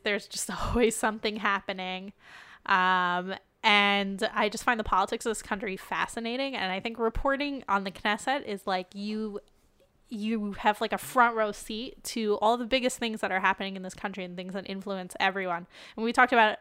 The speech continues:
sort of how much bureaucracy and how heavy reg-, heavily regulated things are in Israel. So, you know, I sit in on meetings on everything from how much, uh,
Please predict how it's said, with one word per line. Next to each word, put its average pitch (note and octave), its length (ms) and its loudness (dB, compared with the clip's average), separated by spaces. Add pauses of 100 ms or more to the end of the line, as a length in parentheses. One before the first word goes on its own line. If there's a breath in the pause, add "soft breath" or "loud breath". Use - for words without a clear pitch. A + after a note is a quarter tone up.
(200)
sort - 180 -2
of G3 80 -2
how G#3 140 0
much G3+ 180 -10
bureaucracy G#3+ 680 -4
and G#3+ 80 -6
how F#3 120 -2
heavy G3+ 280 -4
reg-, F#3 280 -6
heavily A#3 400 4
regulated G#3 580 2
things G3 220 -6
are F#3 160 -2
in F#3 80 -8
Israel. F#3 260 -2
So, F3+ 300 0 (400 loud breath)
you A3+ 80 -2
know, G3+ 240 6
I G#3+ 100 4
sit A#3+ 200 0
in A#3 100 0
on G#3+ 160 -2
meetings G#3 300 -4
on G3+ 100 -4
everything G#3 400 -2
from F#3 420 -2 (440 loud breath)
how B3 280 10
much, A3+ 480 4
uh, F#3 360 4